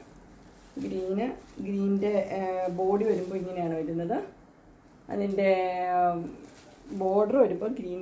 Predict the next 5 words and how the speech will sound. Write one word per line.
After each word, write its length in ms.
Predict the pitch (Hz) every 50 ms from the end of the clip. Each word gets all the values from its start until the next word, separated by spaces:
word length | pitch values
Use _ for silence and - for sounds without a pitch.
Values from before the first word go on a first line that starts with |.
| 170 165
തന്നെ. 200 | 156 147 135 - - - - - - - - - - - - - - - - - - - - - - - - - - - - - - - -
ഇതിൻ്റെ 200 | - 208 208 214 208 208
മുന്താണി 420 | 196 196 190 196 190 190 190 208 226
വരുന്നത് 340 | 214 196 185 180 180 180 208 233 226 214
ഗ്രീനിൽ 380 | 190 185 180 180 180 185 196